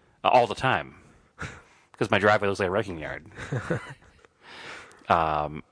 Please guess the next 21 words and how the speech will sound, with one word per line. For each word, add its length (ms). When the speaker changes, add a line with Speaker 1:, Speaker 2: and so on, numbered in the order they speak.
Speaker 1:
I've 200
had 200
notes 300
left 160
on 80
cars 240
in 80
my 80
driveway. 460
I've 80
had 120
my 100
door 200
knocked 280
on. 360
It's 80
usually 220
when 80
I'm 100
not 200
home. 400